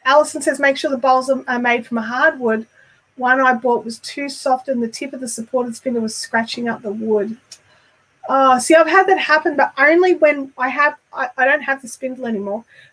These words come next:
but it was one of those ones that had the little metal nibs, and it trashed my spindle bowl. And I don't, and I think it was the metal on the wood. I don't think it was hardwood versus,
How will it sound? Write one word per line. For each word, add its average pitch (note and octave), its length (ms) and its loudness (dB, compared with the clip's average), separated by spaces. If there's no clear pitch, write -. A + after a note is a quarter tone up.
but C4+ 80 2
it C4 40 6
was C4+ 100 -4
one D#4 120 4
of E4 80 4
those E4 200 4
ones C#4 200 0
that - 80 -2
had B3+ 220 0
the B3+ 80 -10
little A#3+ 200 -2
metal A3+ 440 -2
nibs, A3+ 800 -6
and A3+ 420 2
it C4+ 340 6
trashed G#3+ 1160 -2
my G#3+ 180 -6
spindle G3+ 460 -6
bowl. D#3 420 -6
And A3+ 160 4
I A3 80 6
don't, B3+ 360 4
and A#3+ 140 0
I B3+ 120 4
think D4+ 200 -2
it C#4 60 0
was A#3 120 -10
the A#3 100 -2
metal A#3+ 500 -2
on A3 120 0
the F#3+ 60 -6
wood. A3+ 320 -4
I F#3+ 80 0
don't A3 240 0
think A#3 160 -10
it - 80 -14
was G#3+ 80 -18
hardwood A3+ 680 -4
versus, A3+ 600 0